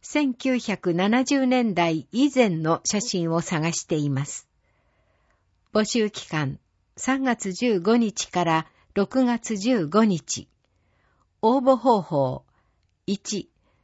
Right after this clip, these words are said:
逗子小学校ホームページのリンク先からアップロード。二、事前に逗子小学校へ連絡の上、写真を持参。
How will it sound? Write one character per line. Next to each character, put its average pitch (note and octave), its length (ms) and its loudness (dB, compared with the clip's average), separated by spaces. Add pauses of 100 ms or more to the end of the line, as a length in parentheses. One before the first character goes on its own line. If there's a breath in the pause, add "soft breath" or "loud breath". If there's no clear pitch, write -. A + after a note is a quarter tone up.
(180)
逗 A#3+ 140 2
子 D#4 160 2
小 D4+ 260 0
学 C#4 280 0
校 D#3+ 280 4
ホ C#4 220 4
ー - 20 -
ム C4 160 2
ペ C4+ 240 0
ー G#3 40 -2
ジ F#3 160 2
の D#3+ 240 0
リ G#3 200 0
ン A3 40 -4
ク G#3+ 120 -6
先 - 360 -8
か F#3 140 0
ら F3+ 320 0
ア F#3 120 -2
ッ - 120 -6
プ G#3+ 140 2
ロ F#3+ 220 0
ー - 20 -4
ド。 C3+ 220 -4 (1120)
二、 G#3 340 2 (840)
事 G#3+ 260 2
前 C#4 160 4
に B3 420 0 (120)
逗 G3 160 -2
子 C#4 160 0
小 C4+ 200 2
学 A#3+ 280 -2
校 E3 260 0
へ D3+ 300 0
連 G3+ 260 0
絡 F#3 280 -4
の D#3+ 200 0
上、 E3 320 0 (380 soft breath)
写 G#3+ 180 -4
真 G#3 360 -4
を F3 180 0
持 F3 160 0
参。 D#3 420 -4